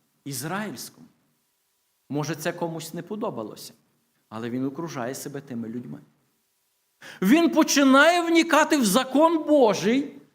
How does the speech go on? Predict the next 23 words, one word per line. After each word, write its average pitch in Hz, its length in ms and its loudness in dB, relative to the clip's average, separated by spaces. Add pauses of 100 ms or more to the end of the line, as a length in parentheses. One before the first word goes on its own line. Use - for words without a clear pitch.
(760)
і 208 100 6
як 240 220 4
результат 240 680 2
він 202 180 4
будує 156 440 0
синагогу. 139 600 -8 (2750)
І 214 180 6
він, 302 240 6
написано, 277 600 4
свідоцтво 247 720 2
про 233 200 0
нього, 269 200 4
що 247 160 0
він 214 200 0
любить 262 520 0 (360)
народ 151 640 2 (300)
Ізраїля. 160 640 -2 (180)
Скажіть, 220 480 0
про 233 140 0
кого 240 260 2
так 240 240 -4
часто 233 420 -2
написано 240 720 0